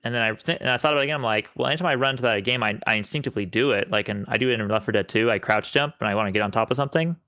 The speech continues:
even though it's not really necessary 'cause you can just do jump for a lot of those things." But I just wonder, like, do games purposely avoid complicated movements? Because there's basically, like,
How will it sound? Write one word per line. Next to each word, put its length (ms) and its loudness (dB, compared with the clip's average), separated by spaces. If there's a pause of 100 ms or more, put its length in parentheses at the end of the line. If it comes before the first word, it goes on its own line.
(180)
even 160 2
though 100 2
it's 100 -2
not 160 -2
really 380 0
necessary 460 0
'cause 80 -6
you 80 0
can 80 -2
just 120 -6
do 120 0
jump 320 0
for 80 2
a 40 4
lot 100 4
of 60 2
those 140 -2
things." 400 -4 (920)
But 160 4
I 80 2
just 160 -10
wonder, 240 2
like, 340 0 (380)
do 100 -2
games 320 0
purposely 500 -2
avoid 600 0 (100)
complicated 800 0 (100)
movements? 600 -4 (1120)
Because 480 0
there's 260 0
basically, 380 0
like, 500 -2